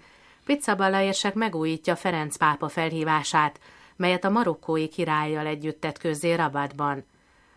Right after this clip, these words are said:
"Tartsák tiszteletben Jeruzsálem sokvallású és multikulturális státuszát. Ez a város identitása.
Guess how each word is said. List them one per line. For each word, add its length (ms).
"Tartsák 520
tiszteletben 760
Jeruzsálem 680
sokvallású 880
és 160
multikulturális 960
státuszát. 840
Ez 280
a 160
város 380
identitása. 1000